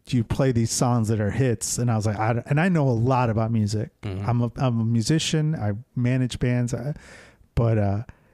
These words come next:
Speaker 1: I didn't know any of your shit, and then you didn't know what I thought everybody knew.
Speaker 2: <laughs> And I
Speaker 1: It was such a fucking mind blow. And then after the first time we met, I don't know if you remember, but you kept sending me stuff, and there was someone that did a sketch about it, I guess. So you're like,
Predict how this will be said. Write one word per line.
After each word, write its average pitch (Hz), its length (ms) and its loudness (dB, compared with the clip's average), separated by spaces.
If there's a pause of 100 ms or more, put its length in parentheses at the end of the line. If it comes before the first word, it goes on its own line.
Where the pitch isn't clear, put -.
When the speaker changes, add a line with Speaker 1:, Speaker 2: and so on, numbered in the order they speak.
(120)
Speaker 1:
I 131 100 -2
didn't 127 140 2
know 117 100 4
any 123 160 2
of 120 60 2
your 117 100 4
shit, 113 380 0
and 123 100 2
then 120 100 2
you 139 140 4
didn't 135 240 2
know 113 400 2
what 117 140 0
I 139 180 4
thought 107 460 -2 (200)
everybody 110 580 0
knew. 110 340 -2
Speaker 2:
<laughs> - 40 -20 (460)
And 156 240 -4
I - 200 -4
Speaker 1:
It 165 120 0
was 127 180 2
such - 320 0
a 185 60 4
fucking 147 580 0
mind 135 380 2
blow. 139 160 2
And 151 100 0
then 175 220 0 (300)
after 180 360 2
the 147 140 0
first 233 300 0
time 160 160 2
we 135 120 4
met, 123 100 2
I - 20 2
don't 147 100 2
know 185 40 2
if - 120 -2
you 139 60 2
remember, 139 320 2
but 123 120 0
you 131 120 0
kept - 260 0
sending 151 380 2
me 123 100 2
stuff, 131 460 0
and 135 160 -2
there 127 80 2
was 123 80 0
someone 143 320 2
that 117 100 0
did 123 140 0
a 117 40 2
sketch - 400 -2
about 117 300 -2
it, 131 100 -2
I 123 100 -4
guess. 120 200 -2
So - 140 -4
you're 117 160 2
like, 117 240 -2